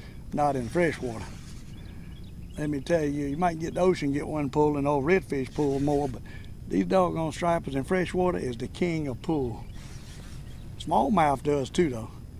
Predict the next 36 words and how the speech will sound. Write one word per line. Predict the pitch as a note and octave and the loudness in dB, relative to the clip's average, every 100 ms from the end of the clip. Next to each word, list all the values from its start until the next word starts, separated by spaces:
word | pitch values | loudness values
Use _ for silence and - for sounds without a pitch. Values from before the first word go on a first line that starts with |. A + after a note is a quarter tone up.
| - - - - - | -12 -12 -14 -12 -8
But | A2 | -4
my | A#2+ D#3 C3+ G2 - | -2 -2 -2 -6 -8
goodness. | G#2+ C#3+ C3+ G2+ - - - - - - - - - - - | 0 2 2 -2 -8 -12 -12 -12 -12 -12 -12 -12 -12 -8 -4
These | F#3 | -2
jokers | D#3 C#3+ C3 B2 | 0 -2 -4 2
here, | E3+ C#3 - - - - - - - - - - - - - - - - - - | 2 2 -2 -10 -12 -14 -12 -12 -12 -14 -12 -10 -8 -8 -8 -12 -12 -12 -12 -8
or | - - | -6 -2
something. | - D#3+ - - - - - - - - | 2 2 0 -12 -12 -12 -12 -12 -12 -8
We | - | -4
got | F#3 C3 | 0 0
'em | A#2+ | 0
all | C#3+ C#3 C3 | 2 2 2
up | A#2+ | 0
under | C#3+ A#2+ | -2 -2
us, | - | -2
too. | - C3+ - - - - - - - - - - - | -2 -2 -4 -12 -12 -12 -12 -10 -10 -12 -12 -12 -10
We | F3 | -8
got | E3 | -6
'em | B2 | -6
all | D3 D#3 D3 C3 | -2 -2 0 -4
up | C3+ | -4
under | D3+ C3+ | -6 -6
us. | - - | -8 -4
It's | F3 G#3+ | -4 -2
good | - F#3+ | 0 0
fish. | - A3+ A#3+ - - - - - - - | 2 0 0 -4 -10 -12 -12 -12 -12 -6
We're | G3+ | 0
gonna | A#3+ | 2
get | G3+ A3+ | 4 2
us | G3 | 2
a | F#3+ | 4
limit | F#3+ F#3 D3+ | 6 4 2
of | - | 2
five | F#3 F3 C3+ D3 | 4 4 2 2
big | G#3 | 2
ones. | D#3+ - | 0 -6